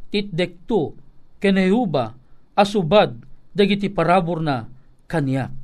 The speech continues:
Espiritu a kinamanagit ited, ti Espiritu ti langit. Laglagipem,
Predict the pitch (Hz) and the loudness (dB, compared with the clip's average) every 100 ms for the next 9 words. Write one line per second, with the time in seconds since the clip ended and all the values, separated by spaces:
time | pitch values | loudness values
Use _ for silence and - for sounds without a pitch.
0 | - - - - - - - - - - | -12 -18 -18 -20 -20 -20 -20 -20 -20 -20
1 | - - 233 233 - 269 320 320 285 285 | -18 -2 -2 0 -2 0 0 0 0 0
2 | 277 - - - - 226 233 214 214 196 | -2 -12 -20 -18 -2 0 0 -2 2 2
3 | 185 160 196 - 190 196 185 143 - - | 0 -4 -6 -8 -4 -2 -2 -4 -18 -20
4 | - - _ - 233 214 - 202 226 220 | -20 -20 _ 2 2 2 -2 -2 0 -2
5 | 233 - 208 196 190 202 - - - - | -6 -4 0 0 0 -6 -10 -18 -20 -20
6 | - - - - - - - - - - | -20 -20 -20 -20 -20 -20 -20 -20 -20 -20
7 | - _ - - - 240 262 285 240 247 | -20 _ -20 -16 -2 0 0 -2 0 4
8 | 240 247 | 4 4